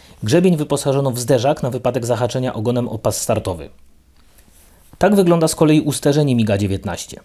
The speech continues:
W statecznik pionowy niektórych wersji wbudowane są urządzenia alarmujące pilota o obecności wroga, ochrona ogona anteną Syrena dwa.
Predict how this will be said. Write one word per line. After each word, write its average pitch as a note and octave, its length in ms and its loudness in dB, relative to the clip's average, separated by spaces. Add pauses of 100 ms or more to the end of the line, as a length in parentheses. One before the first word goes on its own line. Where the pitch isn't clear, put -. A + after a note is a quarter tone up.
(540)
W - 80 -8
statecznik F3+ 500 0
pionowy C#3+ 680 2
niektórych C#3+ 420 0
wersji B2+ 340 0
wbudowane C#3 540 -2
są D3+ 120 0
urządzenia B2+ 560 0
alarmujące C3 600 0
pilota C3 400 0
o B2 120 2
obecności A#2 540 -2
wroga, A#2+ 380 0 (420)
ochrona C3 420 0
ogona C3 480 0 (180)
anteną A#2 380 -2
Syrena B2 440 2
dwa. G2 400 -6